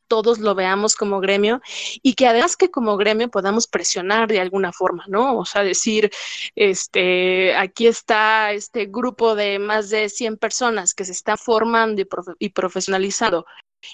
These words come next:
en estos temas", como para que luego alguien diga que no hay periodistas de ciencia, ¿no? O sea, creo que es una, una forma de, de presión, este, que se ha vuelto cada vez más relevante. Pero por otro lado,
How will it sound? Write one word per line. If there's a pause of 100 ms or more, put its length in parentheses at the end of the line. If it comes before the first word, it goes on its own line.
en
estos
temas",
como
para
que
luego
alguien
diga
que
no
hay
periodistas
de
ciencia,
¿no?
O
sea, (380)
creo
que
es
una,
una
forma
de, (120)
de
presión,
este,
que
se
ha
vuelto
cada
vez
más
relevante. (680)
Pero
por
otro
lado,